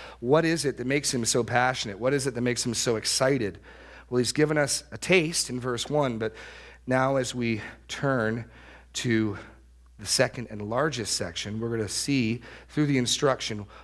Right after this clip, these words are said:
why it is this psalmist is so excited. We, we now look to encouraging trust in the Lord, your refuge. The Lord, your refuge. And this,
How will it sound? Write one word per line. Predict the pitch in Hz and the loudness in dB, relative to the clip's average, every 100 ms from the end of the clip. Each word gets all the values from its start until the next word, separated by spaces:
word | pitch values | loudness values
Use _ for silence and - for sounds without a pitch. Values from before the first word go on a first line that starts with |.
| - | -12
why | 110 123 139 | -2 0 2
it | 135 | 2
is | 135 127 127 | 2 2 2
this | 120 | -2
psalmist | - 120 113 104 - | 2 0 0 -2 -4
is | 113 | -2
so | - 113 101 | 0 2 0
excited. | 98 - 107 107 90 90 | -2 -2 0 0 -2 -8
We, | 92 - - - | -12 -12 -16 -10
we | 113 | -2
now | 120 120 | 2 2
look | 117 - | 0 -2
to | - 117 | -4 -4
encouraging | 107 - 135 139 135 135 127 | -4 -2 2 2 2 -2 -4
trust | - 117 110 - | -2 0 0 -4
in | 110 | -4
the | 110 | -4
Lord, | 113 117 113 104 104 - - | -2 0 0 -2 -6 -16 -18
your | - 107 147 143 101 85 - - 101 | -8 0 4 4 4 -2 -12 -16 -6
refuge. | 98 - 80 71 - - - - - - - - - - - - | -6 -6 -14 -8 -8 -8 -20 -20 -20 -20 -20 -20 -20 -20 -20 -10
The | 110 | -6
Lord, | 113 117 107 101 - - - - | 0 4 4 4 -6 -18 -20 -8
your | 120 110 | -2 2
refuge. | 110 101 113 104 | 2 0 -6 -6
And | 117 | 0
this, | 156 | 0